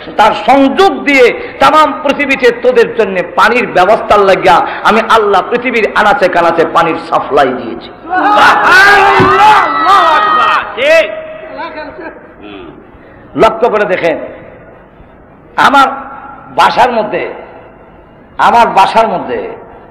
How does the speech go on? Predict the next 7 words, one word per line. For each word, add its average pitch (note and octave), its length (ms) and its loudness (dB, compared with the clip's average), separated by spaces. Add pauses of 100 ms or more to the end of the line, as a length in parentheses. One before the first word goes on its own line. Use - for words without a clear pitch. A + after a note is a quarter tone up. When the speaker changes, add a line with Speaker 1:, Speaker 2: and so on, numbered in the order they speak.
(300)
Speaker 1:
আমার E3 240 2
এক - 180 0
আত্মীয় D3+ 320 -2
আইছে, - 320 -8 (1400)
আমার D3 220 0
এক C3+ 100 0 (640)
চাচি, F#3+ 440 0